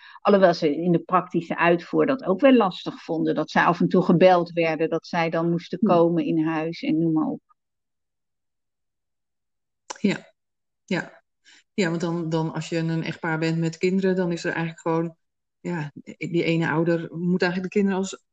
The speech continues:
Speaker 2: bijna alleenstaande ouder opvoeden ten aanzien van
Speaker 1: Nou ja,
Speaker 2: de
Speaker 1: en da-,
Speaker 2: taken.
Speaker 1: en daar kan je,
Speaker 2: Die moeten
Speaker 1: da-,
Speaker 2: er
Speaker 1: die
Speaker 2: altijd
Speaker 1: moeten
Speaker 2: zijn.
Speaker 1: inderdaad bijna altijd zijn. En je kan daar natuurlijk wel, ehm,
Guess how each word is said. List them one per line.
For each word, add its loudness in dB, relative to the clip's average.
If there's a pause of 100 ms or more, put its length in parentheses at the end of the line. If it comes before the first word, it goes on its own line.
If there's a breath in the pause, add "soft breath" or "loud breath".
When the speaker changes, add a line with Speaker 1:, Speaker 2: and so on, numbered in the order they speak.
Speaker 2:
bijna 0
alleenstaande 0
ouder -2
opvoeden -2
ten -6
aanzien -4
van -2
Speaker 1:
Nou 10
ja, 8
Speaker 2:
de 4
Speaker 1:
en 10
da-, 12
Speaker 2:
taken. 6
Speaker 1:
en 10
daar 6
kan 4
je, 2
Speaker 2:
Die 2
moeten 2
Speaker 1:
da-, -6
Speaker 2:
er -6
Speaker 1:
die 4
Speaker 2:
altijd 8
Speaker 1:
moeten 8
Speaker 2:
zijn. 2
Speaker 1:
inderdaad 2
bijna 2
altijd -2
zijn. 2
En 2
je 6
kan 6
daar 6
natuurlijk 2
wel, 6
ehm, 2